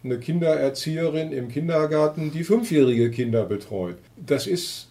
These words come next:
durch nichts zu rechtfertigen, durch nichts zu erklären, als nur durch historische gewachsene, äh, Zuschreibungen und was auch immer für Verhältnisse. Und an vielen anderen Stellen ist es genauso.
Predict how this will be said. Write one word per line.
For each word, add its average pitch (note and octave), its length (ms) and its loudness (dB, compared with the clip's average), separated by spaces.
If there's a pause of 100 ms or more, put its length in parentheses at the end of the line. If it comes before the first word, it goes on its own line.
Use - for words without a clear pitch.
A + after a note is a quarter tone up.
(180)
durch C#3 380 0
nichts - 480 -2
zu C#3 140 -2
rechtfertigen, F#3+ 880 2
durch C3 260 0
nichts - 460 -4
zu E3 160 -4
erklären, B2 680 0 (500)
als C3+ 320 0
nur D#3 280 2
durch C#3 320 4
historische C#3+ 960 0 (200)
gewachsene, B2+ 1500 2
äh, - 20 -14
Zuschreibungen C#3+ 1300 2
und A#2+ 520 -4 (180)
was A#2 160 -8
auch - 160 -10
immer D#3 260 -4
für A#2 240 -6
Verhältnisse. A#2 840 -8 (200)
Und D3+ 200 -6
an C3+ 120 -8
vielen F3 380 0
anderen D#3+ 420 -4
Stellen D#3+ 340 -4
ist - 160 -10
es - 140 -8
genauso. D#3+ 680 -4